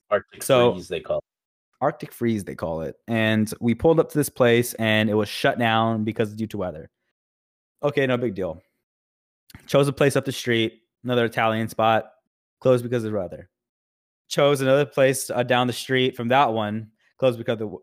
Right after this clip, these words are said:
Speaker 2: because of weather. And finally, we settled on Aldino, Italian restaurant, off of Blanco and sixteen oh four.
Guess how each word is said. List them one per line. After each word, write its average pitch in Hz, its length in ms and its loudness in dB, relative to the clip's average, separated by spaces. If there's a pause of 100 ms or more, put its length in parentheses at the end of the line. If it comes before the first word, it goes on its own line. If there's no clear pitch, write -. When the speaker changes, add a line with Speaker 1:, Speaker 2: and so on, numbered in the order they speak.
(200)
Speaker 2:
because 120 280 -4
of 107 80 -6
weather. 90 380 -6 (120)
And 101 100 -16
finally, 123 760 0 (540)
we 123 460 0
settled 127 600 2
on 110 640 -2 (500)
Aldino, 120 800 -2 (600)
Italian 120 460 0
restaurant, 85 440 -14 (380)
off 120 220 -4
of 110 280 -4 (320)
Blanco 151 640 0
and 117 180 -4
sixteen 135 320 -10
oh 131 60 -6
four. 107 460 -2